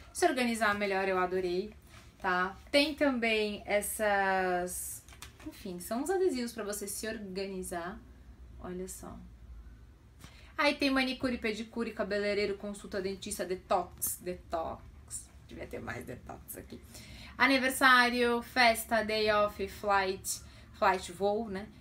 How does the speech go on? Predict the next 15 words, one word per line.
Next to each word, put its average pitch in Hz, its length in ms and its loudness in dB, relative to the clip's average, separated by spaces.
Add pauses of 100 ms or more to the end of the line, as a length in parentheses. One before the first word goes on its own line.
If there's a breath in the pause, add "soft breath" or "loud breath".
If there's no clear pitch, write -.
(120)
Estudar, 233 540 4 (100)
deadline 214 640 2
e 226 60 -2
até 254 220 -4
votar, 233 760 -6
olha 226 160 -4
que 240 120 -10
legal. 175 500 -6 (1900)
Uhum, 269 460 -12 (140)
uhum, 277 120 -10 (140)
uhum. 302 420 -12 (640 loud breath)
Que 269 80 -12 (120)
foi, 311 180 -2
meu 294 180 -2
filho? 262 560 0